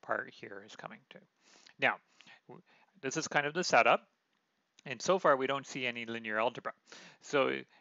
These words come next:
we're gonna take a pause here. And when we come back, we're gonna explain how the linear algebra will come in, in order to find this equilibrium price.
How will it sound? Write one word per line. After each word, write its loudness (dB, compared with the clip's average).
we're -10
gonna -2
take -2
a 0
pause 2
here. -2
And -12
when -6
we -10
come -10
back, 2
we're -10
gonna -4
explain -4
how -4
the -4
linear -4
algebra 2
will -6
come -6
in, -10
in -10
order -4
to -10
find -8
this -10
equilibrium -8
price. -18